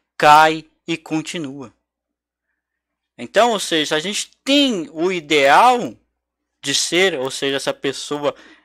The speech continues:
espírita na sua essência pura, a gente, então, consegue esses outros passos. Mas se a gente não tiver esse ideal, se a gente ficar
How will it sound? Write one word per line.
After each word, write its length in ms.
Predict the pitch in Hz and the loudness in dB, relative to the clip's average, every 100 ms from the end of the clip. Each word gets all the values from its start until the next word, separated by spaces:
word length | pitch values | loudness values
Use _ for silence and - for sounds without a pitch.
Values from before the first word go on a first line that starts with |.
| _ _ - | _ _ -6
espírita 1120 | 135 - - - - - 233 180 - 120 113 | -6 -6 -12 -16 -12 -4 -2 -2 -6 -6 -4
na 140 | 120 | -4
sua 280 | - 156 147 | -6 -6 -4
essência 760 | 123 - - 190 233 - - _ _ | -4 -8 -6 -6 -6 -8 -14 _ _
pura, 480 | 226 269 226 208 180 _ _ _ _ _ _ _ | -2 2 2 2 -2 _ _ _ _ _ _ _
a 180 | 131 135 | 4 4
gente, 400 | 123 127 131 143 | 2 -8 -10 -14
então, 520 | 131 123 - 127 127 _ _ _ _ _ _ _ _ _ _ _ _ _ | -12 -10 -10 -12 -14 _ _ _ _ _ _ _ _ _ _ _ _ _
consegue 500 | 151 139 - 127 123 | -6 -4 -2 -4 -4
esses 180 | - 131 | -10 -12
outros 260 | 127 - | -12 -14
passos. 640 | - 101 85 - - - _ _ _ _ - | -8 -8 -6 -14 -20 -20 _ _ _ _ -12
Mas 180 | - 139 | -4 -2
se 40 | 156 | -4
a 40 | |
gente 220 | 147 - | -6 -8
não 220 | 160 233 | -4 -4
tiver 280 | 320 233 185 | -4 -4 -2
esse 160 | 165 156 | -2 -6
ideal, 600 | 139 127 135 202 190 120 | -4 2 6 6 6 4
se 120 | - | -2
a 40 | |
gente 140 | 139 - | -10 -10
ficar 520 | 160 - 175 202 - | -14 2 4 6 2